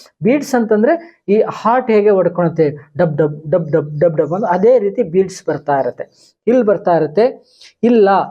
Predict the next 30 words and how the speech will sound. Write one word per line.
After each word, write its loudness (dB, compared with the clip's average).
ಮೇಲ್ಗಡೆ 4
ಜಾರಿದ್ರೆ, 0
ನಾಭಿ 2
ಏನಾದ್ರು 2
ಮೇಲ್ಗಡೆ 2
ಜಾರಿದ್ರೆ 2
ನಿಮ್ಮ, 0
ನೀವು 4
ಸ್-, -14
ತುಂಬಾ -2
ಸೂಕ್ಷ್ಮವಾಗಿ 0
ನಿಮ್ಮ 0
ಬೆರಳನ್ನ 2
ಈ 0
ರೀತಿ -2
ಇಟ್ಕೊಂಡು 0
ಈಗ 2
ಹಿಂಗ್ -4
ಪ್ರೆಸ್ -2
ಮಾಡಿ 2
ಹಿಡಿದ್ರೆ 0
ಅಲ್ಲಿ 0
ನಿಮ್ಗೆ 2
ಮೇಲಕ್ಕೆ 2
ಹಿಂಗ್ -2
ಬಡಿತಾ 0
ಇರುತ್ತೆ, 0
ನಿಮ್ಗೆ 0
ಫೀಲ್ 0
ಆಗುತ್ತೆ -2